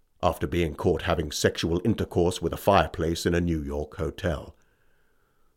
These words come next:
During the Second World War, Pecker and Strangebone did their bit by supplying the cast for propaganda films.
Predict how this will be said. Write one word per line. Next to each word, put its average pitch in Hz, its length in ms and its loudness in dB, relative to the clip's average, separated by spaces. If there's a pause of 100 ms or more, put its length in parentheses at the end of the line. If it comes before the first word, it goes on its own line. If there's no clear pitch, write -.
(880)
During 113 360 10
the 98 100 2
Second 117 460 4
World 90 260 4
War, 104 320 8
Pecker 101 320 2
and 95 100 4
Strangebone 98 680 6
did 90 160 4
their 95 180 8
bit 95 300 0
by 95 180 8
supplying 95 600 4
the 87 60 2
cast 98 400 4
for - 80 -4
propaganda 95 680 4
films. 78 500 -2